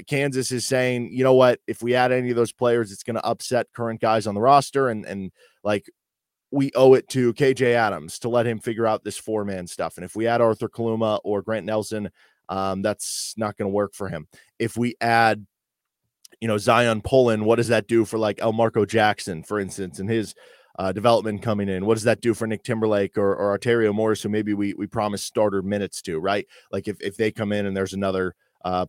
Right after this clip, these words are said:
player who's gonna split a piece of that pie in terms of the, the minutes pie, so to speak. Um,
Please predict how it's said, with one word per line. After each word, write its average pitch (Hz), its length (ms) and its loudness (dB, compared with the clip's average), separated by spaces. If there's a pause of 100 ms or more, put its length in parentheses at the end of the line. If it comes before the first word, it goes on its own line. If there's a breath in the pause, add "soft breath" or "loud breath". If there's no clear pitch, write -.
player 113 260 2
who's 98 140 -2
gonna 101 140 -4
split - 420 -2
a - 40 -10
piece 101 300 -8
of 92 60 -10
that 90 200 -4
pie 104 280 -2
in 90 160 -6
terms 98 260 -6
of 87 80 -8
the, 85 180 -4
the 92 100 -10
minutes 101 300 -4
pie, 85 300 -2
so 85 180 -6
to 82 80 -6
speak. - 320 -10 (440 soft breath)
Um, 90 480 -2